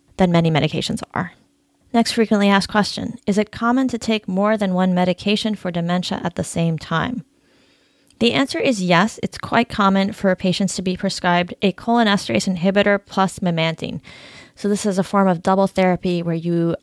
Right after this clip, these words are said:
basically use the two categories of dementia medication because they work in different ways.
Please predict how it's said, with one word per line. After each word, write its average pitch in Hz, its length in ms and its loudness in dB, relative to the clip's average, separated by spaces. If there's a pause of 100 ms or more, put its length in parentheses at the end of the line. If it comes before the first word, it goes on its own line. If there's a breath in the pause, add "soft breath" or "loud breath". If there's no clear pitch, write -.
basically 190 380 2
use 180 240 2
the 180 100 2
two 185 240 0
categories 180 840 2
of 170 260 -2 (160)
dementia 175 460 2
medication 214 640 -2
because 175 480 -2 (460 loud breath)
they 185 120 4
work 170 320 2
in 185 140 -2
different 165 420 0
ways. 147 480 -2